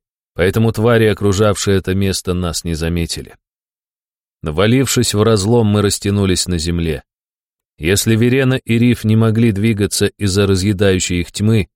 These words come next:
то на меня обрушилось еще и магическое истощение. На пятом ранге телепорты не используют, это аксиома, которую я только что в очередной раз опроверг. «К кристаллу!»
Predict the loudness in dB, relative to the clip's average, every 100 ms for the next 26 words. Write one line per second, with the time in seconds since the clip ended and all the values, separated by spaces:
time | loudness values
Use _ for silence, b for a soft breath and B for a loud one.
0 | _ _ _ _ _ -4 0 2 2 2
1 | 0 0 0 0 0 0 -2 0 0 0
2 | 0 -2 -4 -4 -6 -6 -6 -6 -8 -6
3 | -6 -8 -18 _ _ _ _ _ _ _
4 | _ _ -2 0 0 0 2 2 2 2
5 | 0 0 -2 2 0 0 0 0 0 -2
6 | 0 0 0 -2 -2 0 -2 -2 -2 0
7 | 0 -2 -12 _ _ _ _ -10 -2 0
8 | 2 2 -2 _ 0 0 0 -6 -8 -4
9 | -4 -4 -4 -4 -4 -2 -4 -6 _ _
10 | _ _ -4 -2 -4 -4 -12 -18 -20 -20
11 | _ _ _ _ _ -6 -4 -2 -2 -2
12 | 0 0